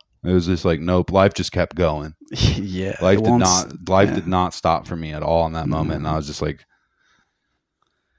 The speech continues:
Speaker 1: I don't know, it was a tough pill to swallow.
Speaker 2: <sighs> Yeah, no, I hear you, man.
Speaker 1: Like, I
Speaker 2: That's
Speaker 1: want
Speaker 2: how
Speaker 1: some
Speaker 2: I
Speaker 1: sort of
Speaker 2: feel,
Speaker 1: semblance
Speaker 2: too.
Speaker 1: of some sort of just something, and it's just like,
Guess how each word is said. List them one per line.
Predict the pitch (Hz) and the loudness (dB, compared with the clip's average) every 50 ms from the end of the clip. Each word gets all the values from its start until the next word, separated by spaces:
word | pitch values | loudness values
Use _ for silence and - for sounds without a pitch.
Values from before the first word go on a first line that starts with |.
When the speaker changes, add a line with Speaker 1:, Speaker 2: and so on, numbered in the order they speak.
| _ _ _ _ _ _ - - | _ _ _ _ _ _ -2 2
Speaker 1:
I | 113 | 4
don't | 131 127 | 4 6
know, | 110 | 4
it | 107 | 4
was | 98 85 | 0 2
a | |
tough | - 131 139 131 - | 4 4 4 6 6
pill | - 131 117 107 | 6 6 6 4
to | 90 - | 2 2
swallow. | 107 104 95 98 98 98 98 | 4 4 6 6 6 4 2
Speaker 2:
<sighs> | 87 - | 2 0
Yeah, | - - - - - - - - - - - - - - - - - - - - - - - - | -2 -2 -2 -2 -4 -4 -4 -4 -4 -6 -6 -6 -8 -10 -12 -12 -12 -10 -10 -10 -12 -12 -16 -18
no, | - | -20
I | - - - - - - - - | -20 -18 -18 -18 -18 -18 -20 -20
hear | - - - - | -18 -18 -16 -16
you, | - - | -14 -12
man. | - - - - - 127 131 - - - - - - - - _ - | -12 -10 -10 -8 -8 -8 -10 -12 -14 -18 -20 -20 -20 -20 -18 _ -4
Speaker 1:
Like, | 80 82 | -2 0
I | 87 | 2
Speaker 2:
That's | 92 98 | 4 4
Speaker 1:
want | 107 98 90 - | 4 4 2 2
Speaker 2:
how | - | 0
Speaker 1:
some | 101 92 92 | 0 0 0
Speaker 2:
I | |
Speaker 1:
sort | 92 - 98 90 82 | 0 2 2 2 2
of | 80 | 2
Speaker 2:
feel, | - - | 0 -2
Speaker 1:
semblance | 92 87 85 85 85 82 - - | -2 -2 0 0 -2 -2 -2 -4
Speaker 2:
too. | 78 | -6
Speaker 1:
of | - - | -6 -6
some | - - 87 82 85 76 | -6 -4 -4 -2 -2 -2
sort | - 87 82 80 78 | 0 0 0 0 0
of | 71 | -2
just | 71 78 78 - - - - | -4 -8 -8 -8 -6 -6 -4
something, | 80 78 78 - 76 73 | -4 -4 -6 -6 -8 -8
and | 73 76 76 76 | -8 -8 -10 -10
it's | 73 - | -10 -10
just | - - - 78 | -8 -8 -6 -6
like, | 76 - | -8 -8